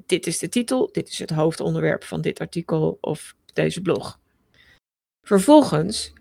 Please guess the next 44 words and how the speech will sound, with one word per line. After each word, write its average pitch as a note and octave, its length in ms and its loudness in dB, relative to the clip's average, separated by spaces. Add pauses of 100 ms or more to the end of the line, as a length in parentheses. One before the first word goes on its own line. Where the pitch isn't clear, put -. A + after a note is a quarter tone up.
gebruik F#3 460 6
je - 240 -4
een F3 100 2
structuur A3+ 680 2 (100)
van F#3 420 0
kleinere D#3 420 4
koppen D#3 460 -2
en D#3 160 -2
dat D#3+ 120 -4
zijn D#3 200 -2
de D3 60 -4
H D3 240 0
twee, F#3 380 2
de D#3+ 60 4
H D3 160 2
drie G#3+ 400 2
en E3+ 220 2
misschien A#3 320 2
zelfs F3+ 380 4
ook E3 380 4
H E3 180 6
vier D3+ 320 2
koppen. D#3+ 460 -4 (420)
En E3+ 160 2
dan F3 100 4
zeggen D#3 280 0
eigenlijk D3+ 400 2
alle G3+ 540 4
S E3 200 2
E E3 140 2
O-artikelen E3+ 840 0
dat D#3+ 260 2
je D#3 380 -2
je D#3+ 200 -4
keyword A#3+ 640 6
of - 160 -4
de E3 100 -10
zoekopdracht - 600 -2
waar D3+ 120 -2
je D#3 120 -2
voor - 220 -4
gevonden A3+ 400 0
wil G3+ 180 4
worden, F3+ 440 2